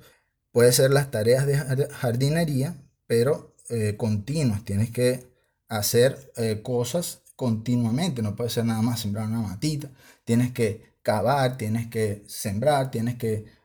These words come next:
agacharte, pararte para mover cosas. Entonces, si estás haciendo cosas continuamente, esto cuenta. Ahora, cuando hablamos de ejercicio vigoroso o ejercicio de alta intensidad,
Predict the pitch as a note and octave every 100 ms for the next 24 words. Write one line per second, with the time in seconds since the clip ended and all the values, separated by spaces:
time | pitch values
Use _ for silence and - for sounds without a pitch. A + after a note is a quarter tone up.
0 | - G#2+ G2+ G#2 D#3 C#3 B2 G#2 G#2+ B2+
1 | - C3 A#2+ G2+ G2+ G#2 A#2 G#2+ E3+ D3+
2 | C#3+ D3 A#2+ G#2+ A2 G#2+ - A2 G#2+ -
3 | E3 F3+ F3+ F3 D#3+ E3+ E3+ C#3 D3 D3
4 | D#3 F3 - - A#2+ G#2+ B2 A2+ F#2 -
5 | _ _ _ _ _ _ _ _ _ _
6 | _ _ _ C#3 B2+ G#2+ B2 A#2+ A#2+ A#2
7 | - B2 B2+ D3+ F3+ F3+ F3 - C3 B2
8 | - D3 - D#3+ D#3 E3 D#3+ C3 A2 C#3
9 | - C3+ D3+ A#2 G#2+ - D#3 C3 A2 G#2+
10 | G#2+ B2 D3+ D3 D#3+ D3 F#3 D3+ B2